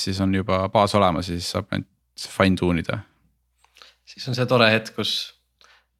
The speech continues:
Speaker 2: paned voolu peale, koodi peale ja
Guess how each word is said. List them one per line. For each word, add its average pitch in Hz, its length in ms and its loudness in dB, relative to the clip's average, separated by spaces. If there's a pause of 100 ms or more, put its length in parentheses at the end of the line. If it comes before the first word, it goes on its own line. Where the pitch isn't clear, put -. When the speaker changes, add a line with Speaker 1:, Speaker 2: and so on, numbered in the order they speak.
Speaker 2:
paned 113 300 4 (580)
voolu 127 320 6
peale, 110 300 6 (680)
koodi 120 320 4
peale 104 320 4
ja 95 60 2